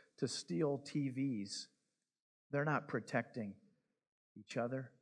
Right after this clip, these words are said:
They're not serving each other.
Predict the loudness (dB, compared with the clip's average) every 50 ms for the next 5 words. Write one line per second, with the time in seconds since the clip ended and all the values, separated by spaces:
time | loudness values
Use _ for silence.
0 | _ _ _ _ _ _ _ _ _ -2 0 4 4 6 4 4 2 0 2 4
1 | 6 4 4 4 2 0 0 0 -4 -8 -14 -20 _ _ _ _ _ _ _ -8
2 | -8 -6 -4 0 2 2 2 2 0 -2 -4